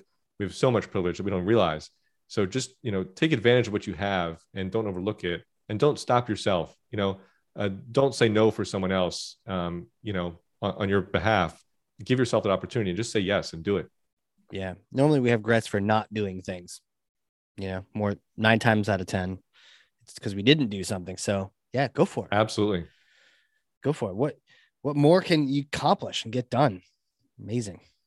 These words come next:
Speaker 2: Amazing. Good stuff, man. Well, dude, where can people connect with you? Because they're probably dying right now. They forgot.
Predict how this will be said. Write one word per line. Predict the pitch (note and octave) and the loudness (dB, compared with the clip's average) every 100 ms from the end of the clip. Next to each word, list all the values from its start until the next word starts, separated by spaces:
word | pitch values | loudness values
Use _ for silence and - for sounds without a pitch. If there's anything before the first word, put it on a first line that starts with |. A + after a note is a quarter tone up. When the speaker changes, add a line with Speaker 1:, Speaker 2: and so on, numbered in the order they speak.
| _ _ _ _ _ - | _ _ _ _ _ -16
Speaker 2:
Amazing. | A2 G#2 - _ | -14 -14 -18 _
Good | G3+ A#3 | 0 2
stuff, | - F3+ A#2+ | 4 4 4
man. | G#2 A2+ - - - - - | 0 0 -2 -16 -20 -12 2
Well, | G#3+ G#3+ F#4 - _ | 4 4 0 -12 _
dude, | G#3+ G#3+ A2+ - _ _ - | 6 6 6 0 _ _ -4
where | C3+ G3+ C4 | 6 6 6
can | A3+ | 4
people | A3 G3+ | 0 0
connect | F#3 F3 D3 B2+ | 2 4 4 2
with | A2 | -4
you? | G2+ F2+ - | -6 -10 -10
Because | B2+ C#3 A#2+ A2+ | 0 2 2 0
they're | B2+ | -2
probably | - D#3 D3 C3 B2+ A#2+ | 0 0 0 -2 -2 0
dying | D3 D3 D#3 | 4 6 6
right | D3 C#3+ | 4 4
now. | C#3+ C3+ | 4 2
They | B2 | 2
forgot. | A#2 - B2 B2+ B2+ | -2 -4 0 2 2